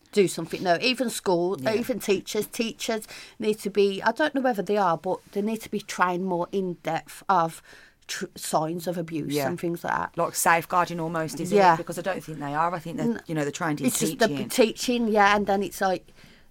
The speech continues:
Speaker 1: like, e-, even, like, when children are naughty at school,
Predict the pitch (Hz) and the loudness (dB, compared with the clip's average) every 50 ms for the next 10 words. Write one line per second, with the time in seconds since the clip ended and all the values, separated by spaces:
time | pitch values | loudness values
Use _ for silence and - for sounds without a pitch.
0 | - - 190 180 - - - - 247 247 233 - - 262 262 247 - 247 226 220 | -4 -2 -2 -2 -2 -6 -6 -4 -4 -4 -4 -2 -2 -2 -2 0 2 2 2 2
1 | 220 208 196 190 190 185 - _ _ _ - 208 233 214 196 - - - 220 208 | 4 2 2 2 2 0 -4 _ _ _ -4 0 2 2 2 2 2 4 4 4
2 | 202 196 214 202 185 185 - 185 185 185 180 170 170 175 - - - 208 196 - | 4 4 2 0 0 0 -2 -4 -2 0 0 0 -2 -2 -4 -4 -2 -2 -2 -2
3 | - - - 202 185 180 185 202 208 | -4 -4 0 0 2 2 2 0 -2